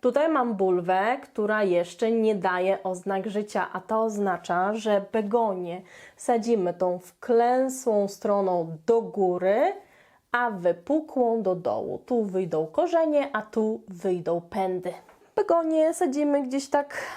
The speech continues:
na takiej głębokości, że kiedy przysypiemy ją ziemią, to przysypujemy ją maksymalnie tak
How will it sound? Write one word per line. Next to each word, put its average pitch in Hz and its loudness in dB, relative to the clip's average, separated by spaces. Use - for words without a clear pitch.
na 254 2
takiej 339 2
głębokości, 247 0
że 262 0
kiedy 269 2
przysypiemy 269 0
ją 233 2
ziemią, 202 2
to 415 4
przysypujemy 262 2
ją 220 2
maksymalnie 254 0
tak 220 -4